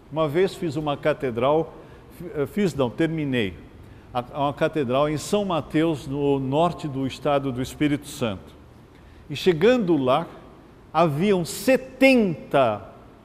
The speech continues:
luminárias, spots, que pareciam um ginásio de esportes pra jogar, ah, futebol de salão, ou vôlei, ou sei lá o que lá, tênis, et cetera. Isto nos irrita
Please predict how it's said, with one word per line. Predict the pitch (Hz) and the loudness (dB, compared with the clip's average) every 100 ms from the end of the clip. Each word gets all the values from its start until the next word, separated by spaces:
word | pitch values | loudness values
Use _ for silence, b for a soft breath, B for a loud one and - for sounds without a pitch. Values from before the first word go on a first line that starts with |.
| - | -10
luminárias, | 143 185 214 196 175 165 160 156 143 131 117 - - - - - - - | 0 4 4 2 0 2 2 2 4 4 2 -4 -16 -18 -20 -20 -20 -12
spots, | 123 - - 185 175 - 110 - - - B B B | -10 -8 2 4 4 -2 -12 -10 -14 -14 B B B
que | 180 | -4
pareciam | 185 214 220 - 226 233 | 2 2 2 -2 2 2
um | 240 | 2
ginásio | 214 202 196 208 175 | -2 0 2 0 0
de | 175 | -2
esportes | 226 208 - 156 165 170 143 120 | -2 -6 -4 4 4 4 -6 -8
pra | 139 139 | -2 -2
jogar, | 139 117 123 131 127 113 104 98 - B B B | 0 0 2 4 4 4 2 -2 -10 B B B
ah, | 147 131 110 | -12 -8 -6
futebol | - 117 113 139 | -6 -6 0 0
de | - | 2
salão, | 131 104 117 151 151 131 113 | 0 4 4 6 6 4 2
ou | 107 104 107 | 2 0 2
vôlei, | 113 156 165 139 113 107 | 6 8 10 8 6 2
ou | |
sei | 107 - | 2 2
lá | 123 131 | 4 6
o | 127 | 4
que | 131 | 2
lá, | 113 123 127 | 4 6 6
tênis, | - 127 147 156 135 120 120 | 2 4 6 4 2 -2 2
et | 139 135 | 0 0
cetera. | - 131 113 - 101 - B B B B | 0 2 2 -4 -16 -18 B B B B
Isto | 233 233 247 | -4 0 2
nos | 208 233 - | 2 2 2
irrita | 190 123 131 233 226 - 107 | 0 2 0 0 0 -4 -6